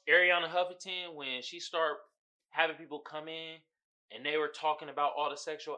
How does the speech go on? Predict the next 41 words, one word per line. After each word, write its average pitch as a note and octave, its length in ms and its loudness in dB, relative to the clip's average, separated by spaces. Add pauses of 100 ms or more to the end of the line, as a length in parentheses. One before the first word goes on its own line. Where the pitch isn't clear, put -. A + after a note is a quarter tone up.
allegations D3+ 840 -2
and A2+ 80 -18
what D3 160 0
was C#3+ 120 -6
going C#3+ 280 -10
on D3 260 -6
and A#2 100 -14
discrimination, D3 840 -10 (460)
and A2 120 -16
then A#2+ 100 -14
she F3+ 180 -12
saw E3 200 -2
the B2 120 2
one D3 240 -8
chick D3 300 -10
that C3 160 0
was, A2 160 -10
like, F2+ 160 -18 (240)
down D3+ 400 -2
for D3 140 -10
Travis D3 440 -2
for B2+ 120 -10
the A2 60 -6
longest, C3 500 -12
and - 180 -20
Travis C3+ 340 -6
kinda B2+ 320 -12
booed D3+ 280 -10
her. D#3+ 160 -14 (1080)
She - 120 4
had C#4 140 10
enough. A#3 360 8 (1160)
Had A#3 480 10 (100)
enough. D3 600 4 (1200)
And A#2+ 100 -10
was A#2 140 -10
just A#2 220 -10
like, A2+ 200 -4
"You A#2 80 -14
know C3 140 -6
what? C#3 180 4